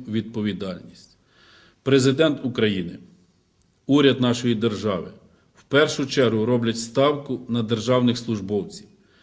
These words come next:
які будуть носіями всього нового передового, на людей, які будуть працювати з людьми, які донесуть виконавцям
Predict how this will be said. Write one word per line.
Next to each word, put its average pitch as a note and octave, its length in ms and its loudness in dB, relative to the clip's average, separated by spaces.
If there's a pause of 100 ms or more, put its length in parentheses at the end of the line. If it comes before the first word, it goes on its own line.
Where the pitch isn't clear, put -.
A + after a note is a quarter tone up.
(160)
які B2+ 300 2
будуть C#3 300 0
носіями C3 760 4 (420)
всього C3+ 360 4
нового C3+ 440 6
передового, A2+ 680 0 (720)
на C3 140 4
людей, D3 400 4
які C#3+ 440 2
будуть C3+ 440 0
працювати C#3 920 2 (600)
з G2+ 160 -4
людьми, B2 580 4 (240)
які B2+ 320 4
донесуть D3 580 0
виконавцям C#3 720 2